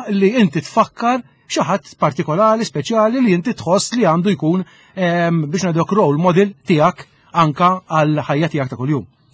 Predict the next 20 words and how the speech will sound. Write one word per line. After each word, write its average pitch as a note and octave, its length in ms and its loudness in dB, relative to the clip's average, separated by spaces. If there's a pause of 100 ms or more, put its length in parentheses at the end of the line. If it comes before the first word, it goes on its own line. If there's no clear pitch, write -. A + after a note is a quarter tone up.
(380)
Ma' D4 160 2
żmien, A3+ 460 4 (260)
em, F3+ 320 2
kull C4+ 240 0
raħal D3+ 400 2
u - 80 -8
kull A#3 240 0
belt G#3+ 320 4
adotta, E3+ 640 -2 (500)
eh, B2+ 240 -4
qaddis, D3+ 640 -2 (560)
patrun, C4 500 2 (640)
em, E3 400 -2
jew B2+ 140 -12
qaddisa E3+ 360 -2
patruna, A3+ 440 0 (340)
illi B3 400 2
baqgħet C#4 560 0 (320)
matul F3+ 400 2
is-sekli, B3 560 0